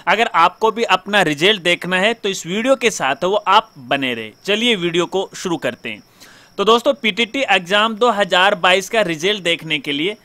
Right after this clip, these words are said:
सबसे पहले तो आपको इनकी ऑफिशियल वेबसाइट पे विजिट करना है और इनकी ऑफिशियल वेबसाइट का जो यूआरएल है वो है पीटीईटी राज दो हज़ार बाईस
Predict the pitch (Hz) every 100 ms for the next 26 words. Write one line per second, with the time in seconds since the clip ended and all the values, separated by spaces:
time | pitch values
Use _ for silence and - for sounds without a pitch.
0 | _ - - 233 - 294 - 208 220 220
1 | 247 196 202 - 240 208 196 240 196 -
2 | 233 240 254 190 185 - 185 185 247 214
3 | 214 233 - 127 120 - _ - - _
4 | - 240 233 220 220 262 226 190 220 233
5 | 269 247 202 185 190 196 - 233 208 233
6 | 180 180 180 185 202 202 233 226 170 214
7 | 214 233 - 202 208 233 - 220 214 190
8 | 190 226 226 175 170 196 202 180 220 190
9 | 170 165 185 190 143 175 202 180